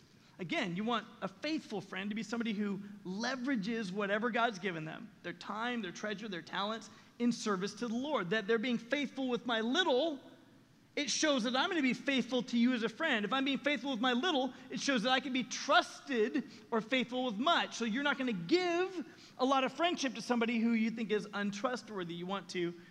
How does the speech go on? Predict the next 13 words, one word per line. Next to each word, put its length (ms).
have 200
someone 400
who 80
manages 640
their 160
abilities 640
and 120
their 80
property 460
for 120
the 60
Lord's 280
service. 480